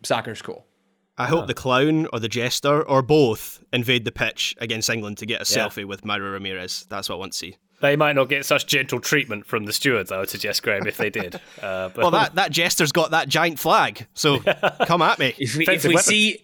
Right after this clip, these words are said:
Speaker 4: if we see any Colombian players being beckoned over to a sewer, then we know that the clown has found a way to infiltrate.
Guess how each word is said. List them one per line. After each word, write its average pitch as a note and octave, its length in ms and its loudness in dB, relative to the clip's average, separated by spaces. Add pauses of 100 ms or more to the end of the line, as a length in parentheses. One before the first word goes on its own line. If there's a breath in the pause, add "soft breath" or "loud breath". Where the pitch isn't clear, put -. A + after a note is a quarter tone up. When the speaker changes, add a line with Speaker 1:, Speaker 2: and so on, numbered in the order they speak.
(160 soft breath)
Speaker 4:
if D3 120 0
we E3+ 80 4
see G#3+ 160 4
any G#3+ 140 4
Colombian E3 420 4
players C#3+ 320 2
being C3 280 2
beckoned B2 340 0
over A#2 240 2
to A2+ 160 -2
a G2+ 40 0
sewer, C#3+ 640 2
then C#3+ 260 2
we C#3+ 120 6
know C#3 320 4
that C#3 120 2
the B2 60 0
clown A#2+ 340 0
has A2+ 160 0
found B2+ 220 2
a A#2+ 80 4
way A#2 140 4
to C3 200 2
infiltrate. G#2 560 0